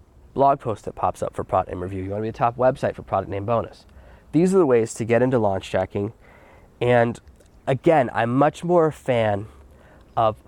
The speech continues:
finding either a really high ticket launch. If you're gonna do this, it's better to do it and make a thousand dollars per sale than ten dollars per sale. It's the same amount of effort to jump into either market. And what I really recommend finding is something that is evergreen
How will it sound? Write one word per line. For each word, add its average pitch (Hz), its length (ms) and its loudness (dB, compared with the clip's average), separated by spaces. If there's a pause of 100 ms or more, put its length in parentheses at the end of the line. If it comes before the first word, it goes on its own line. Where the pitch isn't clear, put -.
finding 123 400 0
either 113 200 -4
a 107 140 -6
really 123 280 2
high 127 200 0
ticket 135 300 -8
launch. 107 260 -2
If - 100 -14
you're 104 100 -6
gonna 104 160 -4
do 143 180 2
this, 113 180 -2
it's - 140 -20
better 104 220 -2
to 104 100 -10
do 107 160 -2
it 104 160 0
and 110 80 -6
make 101 140 -2
a 98 60 -10
thousand 113 360 2
dollars 92 280 -6
per - 160 -10
sale 95 300 -2
than 92 260 -6 (140)
ten 123 160 -2
dollars 90 220 -2
per - 100 -12
sale. - 360 -6 (220)
It's - 100 -18
the 123 40 -10
same 160 180 4
amount 123 140 2
of 113 60 4
effort 120 280 -2 (1000)
to 123 100 -6
jump 117 220 0
into 107 100 -4
either 101 160 -6
market. 113 460 0
And 107 140 -6
what 101 120 -2
I 98 40 -2
really 190 320 2
recommend 110 400 -2
finding 101 320 0
is - 120 -10
something 123 380 -2
that 104 200 2
is 117 200 -8
evergreen 131 580 -2